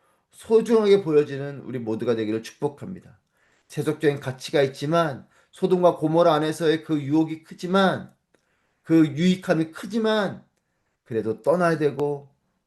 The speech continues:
버려야 되는 것이에요. 여러분, 세상보다 하나님이 더 크게 보여져야 회개가 됩니다.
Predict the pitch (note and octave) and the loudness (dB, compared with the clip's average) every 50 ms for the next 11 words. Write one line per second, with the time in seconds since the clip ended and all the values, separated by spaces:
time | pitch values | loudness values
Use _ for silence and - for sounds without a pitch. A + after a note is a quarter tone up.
0 | _ - - B2+ B2+ B2+ C3 B2+ B2 A#2+ G#2+ A#2 B2 A#2 G#2 F#2 - - - - | _ -8 -4 0 2 4 4 4 2 -2 -4 -6 -8 -10 -12 -12 -14 -16 -20 -20
1 | - - _ _ _ _ _ _ _ _ _ _ _ _ _ _ - F#2+ A2 A2 | -20 -20 _ _ _ _ _ _ _ _ _ _ _ _ _ _ -10 -8 -6 -6
2 | A2 A2 - D#3 D#3 D3 E3 D3+ D3 C#3+ C3+ C3 C#3+ C#3 C3+ B2 A#2+ - _ _ | -6 -6 -6 -6 -4 -2 -2 -2 -2 0 0 0 2 2 0 0 -4 -8 _ _
3 | _ _ _ - - - G#3+ G#3 G#3+ G#3 G#3 G#3 G3+ F#3+ F#3+ F#3+ F#3+ - - - | _ _ _ -12 -4 -2 2 2 4 4 4 2 2 2 0 0 -2 -2 -2 0
4 | G3 F#3+ F#3+ - D#3 D3 D3 D3 C#3+ D3 C3+ C3 C3+ C3 C#3+ B2 A#2+ B2 C3 A#2+ | 0 0 -2 -2 2 4 4 4 4 4 2 0 0 -2 -4 -8 -8 -8 -8 -10
5 | G2 F2 C#2 - - _ | -12 -16 -20 -20 -20 _